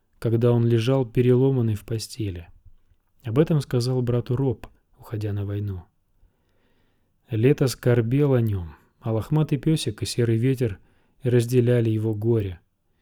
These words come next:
И в ту ночь, когда ворон принес весть о смерти отца, волки тоже узнали это. Бран был с Риконом в башне мейстера,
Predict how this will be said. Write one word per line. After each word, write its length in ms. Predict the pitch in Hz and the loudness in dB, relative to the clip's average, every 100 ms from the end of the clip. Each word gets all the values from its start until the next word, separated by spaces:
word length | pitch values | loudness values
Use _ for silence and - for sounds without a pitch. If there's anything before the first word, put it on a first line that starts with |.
| _ _ | _ _
И 100 | - | -4
в 60 | 123 | -2
ту 120 | 151 | 2
ночь, 260 | 156 185 - | 4 2 0
когда 300 | 120 117 120 | -2 2 2
ворон 300 | 131 147 120 | 2 0 0
принес 420 | 117 120 127 - | -2 0 -2 -2
весть 300 | 123 123 - | -2 -2 -2
о 40 | |
смерти 440 | 117 120 123 117 113 | -4 0 -2 -2 -8
отца, 440 | 110 - 143 135 _ _ _ _ _ _ _ | -8 -6 -6 -6 _ _ _ _ _ _ _
волки 360 | 127 135 131 131 | 2 2 2 -2
тоже 400 | - 165 151 117 | 0 2 2 2
узнали 480 | 107 104 110 101 90 | 0 0 0 -2 -4
это. 340 | 87 - 117 _ _ _ - - _ _ _ - | -8 -14 -20 _ _ _ -20 -20 _ _ _ -6
Бран 420 | 113 127 131 127 | 0 2 2 2
был 440 | 131 131 123 131 | 2 2 0 -4
с 120 | - 131 | -6 -2
Риконом 480 | 156 151 117 104 101 | -2 0 -2 -2 -4
в 120 | 104 | -2
башне 360 | 120 110 123 | -2 -2 -2
мейстера, 540 | 123 147 - 120 107 | 0 -2 -4 -6 -6